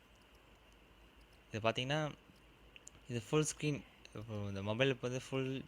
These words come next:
டிஸ்ப்ளேவும் ஹோம் பட்டன் இல்லாம ஃபுல் ஸ்க்ரீன் இருக்கிற மாதிரி அறிமுகப்படுத்த போறாங்க.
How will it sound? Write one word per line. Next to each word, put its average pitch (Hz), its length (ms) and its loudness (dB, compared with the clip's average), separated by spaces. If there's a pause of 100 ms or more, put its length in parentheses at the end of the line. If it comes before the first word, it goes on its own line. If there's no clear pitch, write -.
டிஸ்ப்ளேவும் 123 600 0 (380)
ஹோம் 123 240 0
பட்டன் 117 220 0
இல்லாம 113 440 4 (1600)
ஃபுல் 131 220 0
ஸ்க்ரீன் 131 280 -4
இருக்கிற 113 320 -2
மாதிரி 107 340 0 (120)
அறிமுகப்படுத்த 110 560 -2
போறாங்க. 98 300 -4